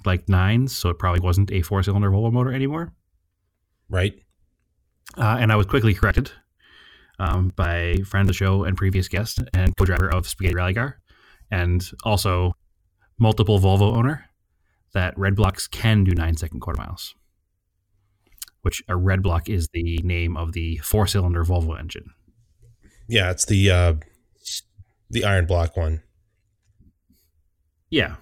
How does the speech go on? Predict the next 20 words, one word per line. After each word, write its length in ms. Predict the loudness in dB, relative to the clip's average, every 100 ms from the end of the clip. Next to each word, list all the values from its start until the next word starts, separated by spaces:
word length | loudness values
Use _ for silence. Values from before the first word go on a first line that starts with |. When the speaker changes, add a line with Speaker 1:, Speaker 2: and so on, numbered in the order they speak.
| -6
Speaker 1:
yeah, 100 | -4
the 60 | -2
B 160 | -2 -4
twenty-one, 500 | -2 -2 0 -2 -2
I 60 |
think 160 | -6 -8
it's 80 | -8
called. 280 | -6 -6 _ _ _ _ _ _ _ _
So 240 | -2 0 2
I 60 |
did 120 | 2
a 60 | 4
little 80 | 6
research. 320 | 4 2 -6 -8 _ _ _ -20 _ _ _ -20 _ _ _ -4
Speaker 2:
Yeah, 280 | 0 2 0
so 240 | 2 6 8
they're, 280 | 8 6 4 0
I 60 |
think 120 | -2 4
they're, 180 | 4